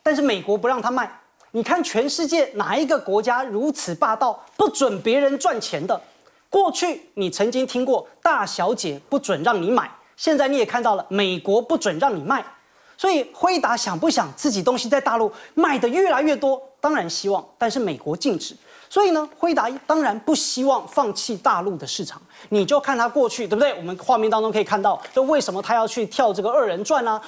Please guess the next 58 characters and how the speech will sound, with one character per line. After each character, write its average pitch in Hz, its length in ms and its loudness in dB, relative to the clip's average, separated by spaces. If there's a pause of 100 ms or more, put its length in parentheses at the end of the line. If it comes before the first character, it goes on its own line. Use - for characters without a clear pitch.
为 302 140 2
什 220 100 -2
么 196 60 -2
他 262 140 -2
也 226 40 0
要 214 120 2
在 262 100 0
大 254 160 0
陆 240 120 2
长 214 180 -4
长 226 120 -2
的 233 80 0
走 202 220 0
走 170 120 -2
逛 247 220 0
逛？ 233 240 0 (220)
当 233 180 0
然 180 200 0
不 196 120 -6
希 202 220 -4
望 190 120 2
放 202 220 0
弃 - 200 -8
大 185 180 2
陆 175 120 -4
的 143 80 -8
市 160 180 -8
场， 151 140 -14 (180)
而 226 60 0
且 214 120 0
他 - 180 -2
也 185 260 -2
曾 190 220 -4
经 220 140 -2
说 214 220 0
过 208 200 0
了， - 80 -8 (220)
大 233 160 2
陆 233 120 -2
的 185 100 2
市 - 180 -4
场 - 160 -6
是 - 160 -4 (160)
唯 185 120 2
一 269 280 0
的， 220 120 0 (100)
而 202 80 0
且 160 160 -6
绝 185 320 0
无 247 200 -2
可 180 200 -4
能 147 140 -4
有 180 140 -2 (240)
替 254 220 0
代 180 160 2
的 135 100 -10
市 160 200 -6
场。 - 180 -12